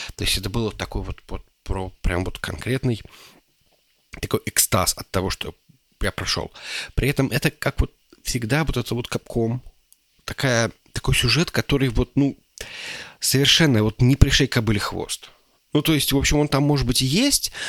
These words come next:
но он очень странный. То есть там некоторые вещи совершенно не объяснены.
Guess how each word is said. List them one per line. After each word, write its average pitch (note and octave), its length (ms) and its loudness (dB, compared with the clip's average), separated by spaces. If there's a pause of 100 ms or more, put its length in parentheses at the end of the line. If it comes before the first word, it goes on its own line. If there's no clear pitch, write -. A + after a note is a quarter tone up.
(200)
но D#3 240 4
он D3+ 140 6
очень B2 260 4
странный. F#2 600 0 (220)
То - 80 2
есть A2+ 160 0
там B2 320 6
некоторые C#3 420 4
вещи C#3 240 4
совершенно B2+ 520 2
не C3 240 4
объяснены. A#2 880 0